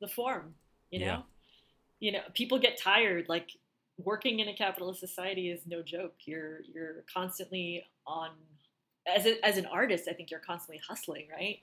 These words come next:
Speaker 1: And,
Speaker 2: Yeah.
Speaker 1: and even beyond artists, like, you're, you're constantly having to prove your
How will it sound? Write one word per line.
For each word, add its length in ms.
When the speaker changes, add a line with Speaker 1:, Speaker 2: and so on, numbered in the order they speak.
Speaker 1:
And, 140
Speaker 2:
Yeah. 220
Speaker 1:
and 100
even 260
beyond 340
artists, 540
like, 220
you're, 180
you're 160
constantly 540
having 400
to 280
prove 320
your 320